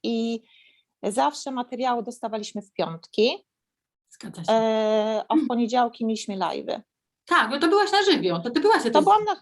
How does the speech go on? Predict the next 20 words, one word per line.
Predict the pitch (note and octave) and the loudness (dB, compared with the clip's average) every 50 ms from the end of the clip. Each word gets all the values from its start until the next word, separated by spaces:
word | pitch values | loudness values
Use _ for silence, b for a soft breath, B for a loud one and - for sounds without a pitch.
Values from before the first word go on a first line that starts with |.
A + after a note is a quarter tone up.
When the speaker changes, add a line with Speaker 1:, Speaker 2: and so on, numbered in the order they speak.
| _ _ | _ _
Speaker 1:
ja, | - A3 D4 D4 F#4+ | -4 0 2 2 4
ja | G4+ G#4 D#4 | 2 2 0
byłam | B3+ C#4 C#4 D4 | 0 -4 -6 -2
na | D4 D4 | -2 -2
Speaker 2:
Tak. | G#3+ - | -2 -2
Speaker 1:
cał-, | D4 G#3+ - A3+ | -4 -6 -4 -6
na, | C#4 C#4 C#4 - C#4+ C#4+ | -6 -8 -8 -8 -10 -8
na | C#4+ C#4 | -8 -8
tych, | - C4+ - - | -8 -10 -8 -6
tych, | G3 F#3 - | -8 -6 -2
tak. | - - - - _ b b b b b b b b _ - - | -2 -2 -2 -2 _ b b b b b b b b _ -6 0
E, | - C4+ B3+ B3 B3 A#3+ A#3 A#3 A3+ A#3+ B3 | 2 4 4 4 4 4 2 2 2 2 0
więc | B3 D4+ D#4+ D#4+ - - | 0 -2 -8 -8 -2 0
tak, | - G3 - - | 0 0 0 -2
w | |
piątki | - D#4+ D#4+ E4 - D#4 | -4 -4 -4 -4 -4 -4
dostawaliśmy | C#4 C4+ C#4 - C4 A#3+ B3 A#3 A#3+ - - A3+ A3 | -4 -4 0 0 0 0 2 0 0 -4 -4 -6 -6
te | - A3 | -4 -6
wszystkie | - - A3 - - - G#3+ | -6 -6 -10 -10 -4 -4 0
materiały. | G#3 G3+ G3+ - G3+ G#3 G3 F3+ F3 F3 F3+ G3 B3+ C#4+ D4+ D#4 D4+ D4 | 0 0 0 2 2 4 4 4 4 4 4 4 4 2 2 2 0 -4